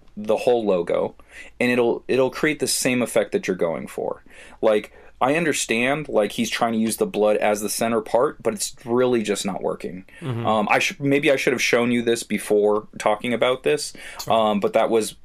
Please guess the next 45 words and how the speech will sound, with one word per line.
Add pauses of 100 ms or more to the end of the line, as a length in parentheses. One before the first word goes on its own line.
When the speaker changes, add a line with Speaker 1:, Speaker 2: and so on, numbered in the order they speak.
Speaker 1:
one
of
my
major
concerns.
And
then
the
very
first
page (460)
is
kind
of
like
a
blacked
out
version (720)
of
the
real
first
page
of
the
story. (240)
It's,
like,
the
same
exact
image.
It's
the
side
of
a
building,
and
it
has
these
two
panels.